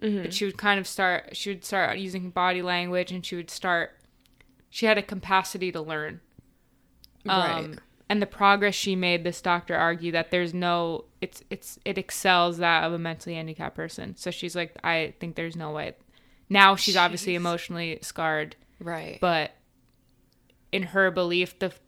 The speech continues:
Speaker 2: even after all of that, the progress she made to her showed, like, I don't, I don't think
Speaker 1: Holy
Speaker 2: the
Speaker 1: shit.
Speaker 2: capacity she had showed that she's not.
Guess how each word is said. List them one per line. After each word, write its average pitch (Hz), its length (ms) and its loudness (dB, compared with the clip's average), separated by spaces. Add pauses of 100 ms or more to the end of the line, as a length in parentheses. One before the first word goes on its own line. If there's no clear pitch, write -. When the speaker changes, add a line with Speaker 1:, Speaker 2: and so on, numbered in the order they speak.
(380)
Speaker 2:
even 226 200 6
after 208 300 4
all 180 240 6
of 196 100 0
that, 202 200 4
the - 80 -10
progress 180 360 2
she 190 140 -6
made 180 260 -4
to 175 100 -10
her 170 200 -2
showed, 160 440 -4
like, 160 200 -4 (280)
I 165 120 -2
don't, 160 200 -8 (100)
I 175 100 0
don't - 200 -10
think - 320 -10 (1200)
Speaker 1:
Holy 165 280 -6
Speaker 2:
the 143 40 -10
Speaker 1:
shit. 190 220 -4
Speaker 2:
capacity 180 480 2
she 175 140 -8
had 160 240 -2
showed 160 240 -4
that 160 160 -6
she's - 180 -14
not. - 180 -14